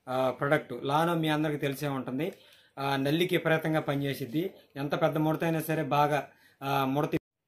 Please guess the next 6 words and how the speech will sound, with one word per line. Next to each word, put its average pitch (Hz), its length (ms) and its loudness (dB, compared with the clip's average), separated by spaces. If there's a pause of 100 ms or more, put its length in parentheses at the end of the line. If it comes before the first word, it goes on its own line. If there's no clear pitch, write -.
(540)
ఫ్రెండ్స్, 202 640 0 (480)
ఈ 165 120 6
లియోనిస్ 190 520 8
అనే, 175 320 0 (100)
ఆ, 147 420 2
ప్రోడక్ట్లో 160 600 2